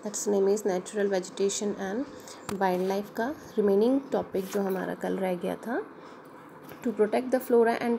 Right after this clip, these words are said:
fauna of country, कि हमारे देश के जो वेजिटेशन और जो वाइल्ड लाइफ है उसे प्रोटेक्ट करने के लिए the government has taken many steps, सरकार ने कई सारे कदम उठाए हैं, जिनमें से फर्स्ट हम ब-, वो बता सकते हैं फोर्टीन biosphere, biosphere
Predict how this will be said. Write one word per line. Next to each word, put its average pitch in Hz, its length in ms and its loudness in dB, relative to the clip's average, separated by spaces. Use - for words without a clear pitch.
fauna 220 280 2
of 214 240 -6
country, 190 400 -2
कि 254 120 0
हमारे 202 380 0
देश 208 340 -2
के 214 100 4
जो 208 200 0
वेजिटेशन 202 760 0
और 202 220 0
जो 196 100 -2
वाइल्ड 190 280 -2
लाइफ 196 340 -2
है 285 120 -2
उसे 220 160 -2
प्रोटेक्ट 214 500 -2
करने 202 340 2
के 208 120 -6
लिए 208 80 -2
the 220 180 0
government 208 380 0
has 208 220 -4
taken 208 300 0
many 185 340 -2
steps, 180 200 -6
सरकार 196 340 -4
ने 208 100 0
कई 202 220 0
सारे 214 340 -2
कदम 180 220 -2
उठाए 170 340 -4
हैं, 202 200 -4
जिनमें 208 200 6
से 247 140 0
फर्स्ट 240 360 0
हम 233 120 2
ब-, 185 300 2
वो 180 120 0
बता 175 320 -2
सकते 185 300 -6
हैं 220 160 -2
फोर्टीन 233 480 2
biosphere, 190 880 -2
biosphere 202 640 2